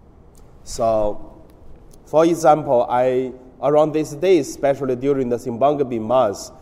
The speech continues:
so I share about Mary. When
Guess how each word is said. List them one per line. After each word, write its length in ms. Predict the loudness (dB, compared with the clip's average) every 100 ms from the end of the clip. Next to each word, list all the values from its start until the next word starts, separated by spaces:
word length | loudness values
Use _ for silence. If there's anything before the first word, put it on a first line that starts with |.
| -20 -12
so 220 | -2 -2
I 180 | -2 -6
share 500 | -6 -2 0 0 -2
about 420 | -2 -2 -2 -6
Mary. 460 | -8 -4 -2 -2 -6 -16 -20 -20 -20 -2
When 460 | 2 2 -2 -10